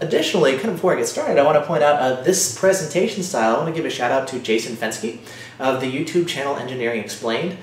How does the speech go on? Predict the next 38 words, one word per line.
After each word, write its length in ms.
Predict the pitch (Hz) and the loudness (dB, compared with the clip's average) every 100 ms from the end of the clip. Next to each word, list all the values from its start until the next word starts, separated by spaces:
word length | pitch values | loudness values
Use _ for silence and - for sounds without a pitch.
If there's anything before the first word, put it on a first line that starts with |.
| - - | -14 -4
Uh, 100 | 135 | 0
he 100 | 180 | 2
does 140 | 208 | 4
a 60 | 185 | 2
really 340 | 165 175 170 - | 2 4 4 2
cool, 380 | 165 151 151 | -2 4 6
um, 400 | 226 220 107 107 175 | 6 2 0 -4 -6
YouTube 260 | 175 175 | -2 -4
channel 320 | - 127 127 | -2 -2 0
explaining 440 | - - 139 143 139 | -2 -4 -6 -6 -4
how 180 | 147 143 | -4 -4
things 320 | 143 139 120 | -6 -8 -8
in 180 | 123 113 | -10 -10
cars 400 | - 156 196 - | -6 -2 0 -2
work, 240 | 104 104 | -4 -4
and 100 | 123 | -6
he 60 | 143 | -2
does 220 | 156 156 | 0 0
this 140 | 143 | -4
kind 160 | - 135 | -4 -6
of 80 | 117 | -4
format 440 | 202 220 127 117 | -2 0 2 2
with, 160 | 117 117 - - - | 2 0 -8 -16 -6
uh, 120 | - | -4
dry 200 | - 117 | 2 6
erase 240 | 117 110 110 | 6 4 2
boards 380 | 110 110 113 110 | 0 2 0 -2
and 180 | 101 101 | -6 -8
explaining 400 | - 117 113 107 | -10 -6 -4 -4
stuff, 260 | 104 98 | -6 -4
and 80 | 107 | -4
I 40 | |
really 180 | 139 165 | 0 2
like 220 | 143 147 | 2 0
it, 100 | 113 | -4
so 140 | - 117 | -4 -4
I'm 80 | 117 | -2
basically, 540 | 131 - 135 117 | -2 -2 -2 -2